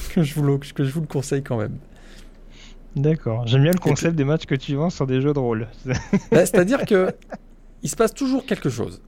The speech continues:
Speaker 1: Malgré le score où tu te dis, ouais, il s'est peut-être pas passé grand-chose. Oui, oui, il se passe toujours quelque chose. Euh, que ce soit des fumbles, que ce soit,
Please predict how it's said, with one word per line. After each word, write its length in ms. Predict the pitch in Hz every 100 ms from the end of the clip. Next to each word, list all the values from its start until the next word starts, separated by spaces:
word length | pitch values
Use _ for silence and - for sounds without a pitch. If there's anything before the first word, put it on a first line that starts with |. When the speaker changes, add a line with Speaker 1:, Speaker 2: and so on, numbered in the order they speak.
| - - -
Speaker 1:
Malgré 380 | 135 175 156 196
le 60 |
score 440 | 160 - 175 190 175
où 40 |
tu 140 | -
te 120 | - 139
dis, 180 | 127
ouais, 240 | 123 98 113
il 20 |
s'est 140 | -
peut-être 160 | - -
pas 60 | -
passé 200 | 123 123
grand-chose. 320 | 117 123 160
Oui, 200 | 151 165
oui, 220 | 143 151 -
il 60 |
se 60 | 131
passe 200 | 147 143 -
toujours 340 | - 170 160
quelque 180 | 143 113
chose. 300 | - 113 139 - -
Euh, 160 | 107
que 120 | 104
ce 160 | 123 131
soit 220 | - 127
des 160 | 110 143
fumbles, 640 | 143 123 107 101 101 101
que 100 | -
ce 160 | 120 117
soit, 340 | - 120 117